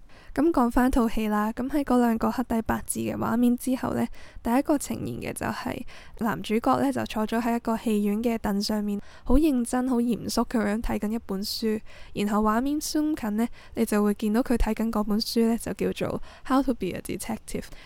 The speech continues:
即係我覺得佢嗰個神情係嚴肅到有啲搞笑咯。佢係有令我諗起一個都幾出名，可能大家都睇過嘅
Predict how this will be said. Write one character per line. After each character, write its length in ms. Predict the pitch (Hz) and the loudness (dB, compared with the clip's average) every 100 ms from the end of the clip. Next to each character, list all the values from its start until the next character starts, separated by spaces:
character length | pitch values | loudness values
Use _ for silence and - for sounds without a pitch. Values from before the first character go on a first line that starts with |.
| - | -10
即 120 | - | -2
係 20 | - | 2
我 60 | 262 | 2
覺 80 | 269 | 2
得 100 | 339 | 2
佢 120 | 247 | 0
嗰 140 | 269 | 2
個 100 | 277 | 0
神 260 | - 208 - | -2 -6 -6
情 160 | - | -8
係 140 | - 196 | -6 -6
嚴 240 | 202 - - | -6 -6 -4
肅 160 | 269 - | -4 0
到 120 | 220 | -2
有 80 | - | -2
啲 280 | 226 233 - | -4 -6 -6
搞 180 | - 220 | -4 -4
笑 240 | - 214 | -2 -2
咯。 160 | - 214 - - - - - - | 0 -2 -2 -12 -18 -20 -20 -2
佢 120 | 311 | 4
係 240 | 320 294 | 6 6
有 160 | 254 233 | 4 4
令 200 | 240 220 | 4 4
我 120 | 220 | 4
諗 200 | 208 220 | 4 2
起 140 | 269 254 | 2 2
一 80 | |
個 400 | 262 247 226 214 - - - - - - | 0 0 2 2 -2 -10 -20 -20 -20 -2
都 100 | 311 | 0
幾 180 | 240 240 | 2 2
出 140 | 285 | 0
名， 220 | 220 208 226 | 0 0 0
可 100 | 254 | -2
能 120 | - | -2
大 160 | - | -6
家 140 | - 214 | -2 0
都 120 | 247 | 0
睇 280 | - - 202 | 0 -4 -2
過 200 | 214 196 | -2 -2
嘅 300 | 175 190 | -4 -4